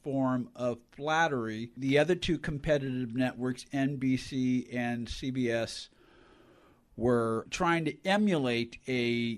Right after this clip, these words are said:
campy slash superhero comic booky type of style to some of their shows. And, uh, um,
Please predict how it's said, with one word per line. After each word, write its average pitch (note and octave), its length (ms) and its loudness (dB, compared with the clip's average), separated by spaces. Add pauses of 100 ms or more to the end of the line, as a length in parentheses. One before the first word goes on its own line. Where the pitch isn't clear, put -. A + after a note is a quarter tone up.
(140)
campy D3+ 600 0
slash C3+ 580 0
superhero C#3+ 800 2
comic C#3+ 460 -2
booky C3+ 440 0
type B2+ 340 0
of A#2+ 80 -2
style B2 380 2
to G#2+ 80 -6
some A#2+ 200 0
of A2+ 140 0
their G#2 140 0
shows. A2 600 2
And, A2 540 -4
uh, A2 320 0 (440)
um, F#2 200 -10